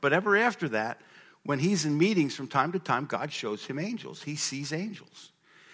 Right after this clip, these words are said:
He knows when God's, he knows if they're healing angels. He knows if they're worshiping angels. He knows if they're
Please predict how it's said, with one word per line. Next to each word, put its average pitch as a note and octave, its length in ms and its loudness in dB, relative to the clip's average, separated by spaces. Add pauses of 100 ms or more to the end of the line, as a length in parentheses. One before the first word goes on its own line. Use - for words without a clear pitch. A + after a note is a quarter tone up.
(160)
He G3 180 2
knows E3 260 6
when D#3+ 120 0
God's, B2+ 260 0
he C#3 140 -2
knows D3+ 240 2
if C#3 120 -8
they're A#2 120 -2
healing C#3+ 400 0
angels. E3+ 340 -2
He C3 100 -6
knows A2+ 260 -4
if A2+ 100 -14
they're G2 120 -6
worshiping C#3 540 -6
angels. D#3 340 -6
He B2 100 -10
knows G#2+ 260 -4
if A2 160 -14
they're G2 160 -8